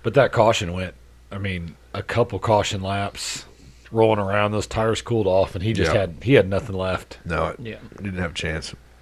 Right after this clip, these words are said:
Speaker 1: Nope.
Speaker 2: Hell of a race, though, at Alltech, yep.
Speaker 1: It was.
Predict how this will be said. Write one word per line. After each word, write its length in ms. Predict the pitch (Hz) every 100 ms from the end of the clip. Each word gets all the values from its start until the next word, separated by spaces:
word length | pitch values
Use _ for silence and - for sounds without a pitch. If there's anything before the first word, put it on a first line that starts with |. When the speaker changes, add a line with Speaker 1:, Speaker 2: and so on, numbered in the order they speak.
| - _ -
Speaker 1:
Nope. 320 | 92 90 - - - - - -
Speaker 2:
Hell 100 | 123
of 60 | 98
a 40 |
race, 200 | 101 -
though, 100 | 87
at 60 | 87
Alltech, 380 | 95 - 80 -
yep. 180 | 82 - - - - - -
Speaker 1:
It 60 | 117
was. 400 | 104 131 -